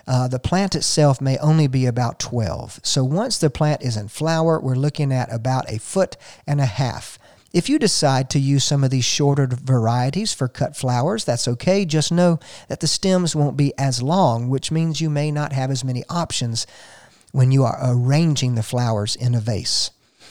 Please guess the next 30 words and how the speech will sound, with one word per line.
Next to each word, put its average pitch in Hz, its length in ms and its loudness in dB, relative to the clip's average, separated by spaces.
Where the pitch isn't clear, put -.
And 175 160 6
then 190 140 6
lastly 165 580 4
on 131 160 4
the 127 40 2
list 131 400 2
is 170 200 2
Darling 175 640 4
Daisy. 110 560 -2
Darling 160 480 4
Daisy 147 420 2
is 127 140 0
cold 143 300 2
hardy 143 340 2
to 131 120 -2
zone 127 360 2
five, 156 680 0
uh, 139 180 2
which 151 220 2
is 180 100 4
still 320 280 0
quite 107 360 0
cold 98 220 -4
hardy, 113 300 0
especially 131 600 -2
with 123 260 0
these, 117 260 -2
uh, 110 180 -2
Shasta 123 420 -4
daisies. 139 480 -2